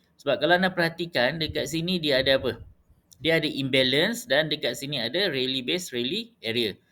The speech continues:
Eh, ataupun kita boleh panggil sini ada demand order block. Okey, sini ada demand order block. So, um, saya markingkan.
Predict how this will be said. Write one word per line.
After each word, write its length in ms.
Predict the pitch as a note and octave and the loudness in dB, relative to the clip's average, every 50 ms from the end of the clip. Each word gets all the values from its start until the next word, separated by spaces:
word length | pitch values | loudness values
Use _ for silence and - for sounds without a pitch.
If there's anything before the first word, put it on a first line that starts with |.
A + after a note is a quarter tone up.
| _ _ | _ _
Eh, 160 | - F3 F#3+ | -6 -4 -4
ataupun 480 | C#3 C3 C3 - D3 D3 - G#3+ A3 G3+ | -2 -4 -2 0 -2 0 0 -2 -2 0
kita 160 | F#3 F3 D#3+ D3 | -2 -4 -2 -2
boleh 160 | D3 C#3+ C#3 C#3+ | -2 -4 -2 -2
panggil 320 | D3 C#3 D3 E3 F3 F3 | -2 -2 -2 -2 -2 -4
sini 400 | F3 - C#3+ C#3 D3 D3+ D3 A2 | -4 -4 -6 -6 -4 -4 -4 -4
ada 320 | E2 A#2+ B2 C3+ B2 A#2+ | -4 -4 -2 -2 -2 -4
demand 720 | A#2+ A2+ B2 B2 C3 C3+ D3 E3+ E3+ D#3 D3 D3+ F3 F3+ - - | -2 -2 -2 -2 -2 -2 -2 0 2 2 2 0 -4 -8 -10 -4
order 240 | - A#2+ A#2+ A2 A2+ | -2 -2 0 0 -2
block. 320 | G2+ G#2 A#2 G2+ - - _ _ _ _ _ _ _ _ _ | -2 0 -2 -2 -2 -4 _ _ _ _ _ _ _ _ _
Okey, 160 | B2+ E3+ F3+ | -2 -2 -2
sini 320 | F3 - D#3 D#3+ E3+ C#3 | -2 -2 -2 -2 0 0
ada 80 | C3 B2 A2+ | 0 0 -2
demand 320 | G#2+ A2+ G#2+ A2 G2+ F2 E2 | -2 -4 -4 -4 -6 -6 -8
order 160 | F#2 F#2 F#2 | -10 -10 -12
block. 320 | - F2+ D#2 - - _ _ _ _ _ _ | -8 -8 -8 -8 -10 _ _ _ _ _ _
So, 240 | _ - - G#2+ G#2+ A2+ B2 C3 C#3+ D#3 E3+ F#3 F#3 F#3 - - _ _ _ _ _ _ _ _ | _ -10 -6 -4 -2 0 0 2 2 2 0 0 -2 -4 -8 -14 _ _ _ _ _ _ _ _
um, 880 | - - - E2+ E2+ E2 D#2+ E2 - - - - - - - - - G2 | -18 -18 -16 -14 -16 -16 -16 -18 -20 -20 -20 -20 -20 -20 -20 -20 -20 -20
saya 240 | - - A2 G#2+ G#2+ | -14 -10 -8 -6 -4
markingkan. 1400 | A2 A2 A2+ A2+ - _ _ - - E3+ E3 D#3 D3 C#3 C3+ A#2+ - A2 G2 G2 A2+ C3 E3+ F#3+ G3+ F#3+ | -4 -4 -4 -4 -6 _ _ -12 -8 -6 -6 -6 -6 -6 -8 -6 -2 0 2 2 2 0 -2 -6 -8 -10